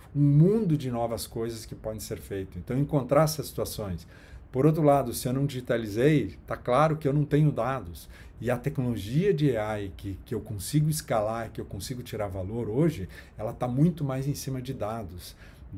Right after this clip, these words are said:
É menos em cima de lógica, é menos em cima de, de conhecimento, em cima do aprendizagem de máquina. Então, eu preciso de dados pra poder me utilizar dessa tecnologia,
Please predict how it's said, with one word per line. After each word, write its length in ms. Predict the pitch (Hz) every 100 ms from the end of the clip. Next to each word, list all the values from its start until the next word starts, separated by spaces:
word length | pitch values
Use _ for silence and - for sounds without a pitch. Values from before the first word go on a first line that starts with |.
| -
É 140 | 135 123
menos 460 | 127 156 202 160
em 60 | 131
cima 340 | - 147 135
de 200 | 104 101
lógica, 720 | 95 98 120 151 160 151 151
é 60 | 120
menos 380 | 113 131 147 117
em 80 | 104
cima 380 | - 135 135
de, 220 | 104 107 101 - - -
de 100 | -
conhecimento, 800 | - 135 120 - 113 117 139 156
em 40 | 143
cima 300 | - 147 135
do 140 | 131
aprendizagem 840 | - 131 120 98 113 131 127 127 113 -
de 120 | 123
máquina. 420 | 120 110 113 95
Então, 240 | 92 127 143
eu 80 | 151
preciso 680 | 147 - - 151 190 156
de 140 | 120 117
dados 460 | 117 135 160 151
pra 160 | - 127
poder 440 | - 104 117 147 - - -
me 80 | 131
utilizar 480 | 139 131 120 117 117
dessa 240 | 113 -
tecnologia, 720 | 117 117 117 110 92 95 85